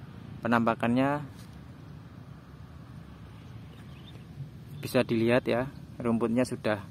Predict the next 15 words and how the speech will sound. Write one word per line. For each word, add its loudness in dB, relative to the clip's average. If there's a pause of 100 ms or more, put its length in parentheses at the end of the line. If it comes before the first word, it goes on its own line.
(680)
warna 4
kuning, 6
berarti 2
ini 4
sudah -4
mau -2 (640)
mati 4
ini. -2 (720)
Ini 2
sembilan, 4
sekitar 2
sembilan 2
hari 0 (1040)
penyepraian, 0 (640)
penyemprotan. -2